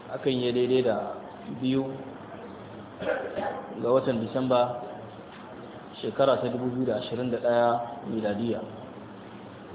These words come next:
Idan ba manta ba, wannan mako na Alhamis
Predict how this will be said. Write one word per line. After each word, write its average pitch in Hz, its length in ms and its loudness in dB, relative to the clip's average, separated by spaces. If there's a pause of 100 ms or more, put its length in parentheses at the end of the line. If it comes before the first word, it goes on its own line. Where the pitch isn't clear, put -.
(420)
Idan 139 180 4
ba 139 140 10
manta 135 340 8
ba, 135 140 12 (1900)
wannan 143 320 8
mako 135 320 8
na 135 160 8
Alhamis 123 320 4